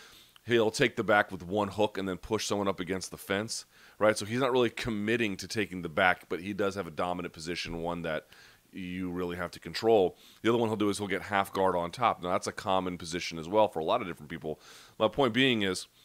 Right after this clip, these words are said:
rather than learning the full array of the clinch, the full array of how to control and take the back and how to finish from there, and then the full array of guard passing, which is,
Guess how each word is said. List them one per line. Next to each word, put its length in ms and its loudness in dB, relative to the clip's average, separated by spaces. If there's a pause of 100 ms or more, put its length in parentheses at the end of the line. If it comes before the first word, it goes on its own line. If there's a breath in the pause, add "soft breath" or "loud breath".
(240 soft breath)
rather 260 6
than 220 4
learning 420 2
the 180 2
full 760 4
array 640 2
of 420 -2
the 80 -8
clinch, 460 -6
the 100 -6
full 460 0
array 360 2
of 120 -2
how 140 2
to 60 0
control 460 2
and 140 -6
take 220 -4
the 60 -18
back 440 0 (340 loud breath)
and 100 -10
how 60 -2
to 80 -2
finish 320 -4
from 160 -8
there, 140 -4
and 100 -4
then 80 -6
the 80 -6
full 460 0
array 280 2
of 160 -4
guard 320 2
passing, 500 -4 (400 loud breath)
which 180 -4
is, 260 -6